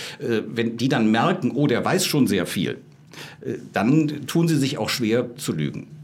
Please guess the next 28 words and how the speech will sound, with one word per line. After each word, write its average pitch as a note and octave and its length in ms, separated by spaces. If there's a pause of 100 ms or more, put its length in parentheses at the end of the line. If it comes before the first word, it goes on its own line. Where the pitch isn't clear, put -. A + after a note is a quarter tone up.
(120)
Denn F2+ 240
das - 320
dürfen A#2+ 340
sie G#2 260
faktisch - 560
auch G2 280
nicht. E3+ 260
Und G#2+ 140
wenn A2 120
wir A#2 100
ihnen A2+ 180
das A2 120
später G2+ 280
nachweisen B2+ 580
können, F3 400 (400)
kann G#2 380
das, - 520
und - 380
das B2 220
habe F#3 120
ich E3+ 100
in E3 60
der D3+ 120
Tat B2+ 200
auch G2+ 80
schon - 140
mal E2 100
durchexerziert, D3 840